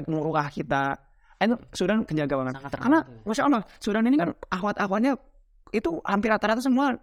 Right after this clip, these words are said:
Speaker 1: berkerudung.
Speaker 2: Iya.
Speaker 1: Tutup.
Speaker 2: Oh, sekarang. Dulu katanya lebih lagi.
Speaker 1: Wah, itu ya apalagi dulu, dulu. Ya,
Speaker 2: <laughs>
Speaker 1: misalnya kalau, misalnya kalaupun orang yang akhwatnya tidak berkerudung, itu kan, apa namanya, ya, orang Badui lah kurang lebih ya. Jadi kayak pelosok gitu dan sebagainya. Ini itu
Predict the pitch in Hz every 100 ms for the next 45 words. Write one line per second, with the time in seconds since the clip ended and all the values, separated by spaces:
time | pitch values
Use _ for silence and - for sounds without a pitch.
0 | - - 220 320 262 165 131 - _ -
1 | 139 247 262 - - _ _ 156 139 165
2 | 196 190 143 - _ 175 202 233 226 226
3 | 240 196 160 170 214 190 143 214 156 302
4 | 330 - - 143 131 202 339 240 208 185
5 | 254 208 - 165 208 196 202 175 - -
6 | 233 302 392 320 302 269 262 262 262 226
7 | 226 226 180 202 208 202 196 185 170 165
8 | 165 165 156 151 143 127 120 160 277 -
9 | _ - 190 185 - - 156 143 170 160
10 | 202 311 277 165 151 147 147 147 - _
11 | _ _ _ _ _ _ _ 190 196 190
12 | 185 233 135 165 147 156 143 170 185 160
13 | 190 - - - 175 170 - 165 151 165
14 | 170 180 160 143 151 147 151 143 147 170
15 | 214 247 214